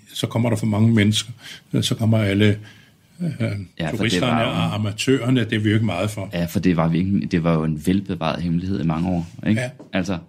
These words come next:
Speaker 2: helt fantastisk sted.
Speaker 1: Men, øh, der kommer jo også rigtig mange kulturpersonligheder.
Speaker 2: Ja.
Speaker 1: Øh, når, øh, når
Speaker 2: Nå.
Speaker 1: det går højt til, er der jo, øh, flere, der er udstyret med en røgmert blandt, øh, øh, publikum, og...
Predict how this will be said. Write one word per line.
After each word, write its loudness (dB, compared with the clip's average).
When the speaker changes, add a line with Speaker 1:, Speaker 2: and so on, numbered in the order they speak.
Speaker 2:
helt -2
fantastisk -6
sted. -10
Speaker 1:
Men, -2
øh, -4
der 0
kommer 0
jo 0
også 0
rigtig -4
mange 0
kulturpersonligheder. -2
Speaker 2:
Ja. 4
Speaker 1:
Øh, 2
når, 2
øh, 0
når 0
Speaker 2:
Nå. -2
Speaker 1:
det 0
går 0
højt 2
til, 0
er 0
der 0
jo, -2
øh, -6
flere, 0
der -2
er 0
udstyret 0
med 0
en -2
røgmert -2
blandt, -4
øh, -6
øh, 2
publikum, 0
og... -4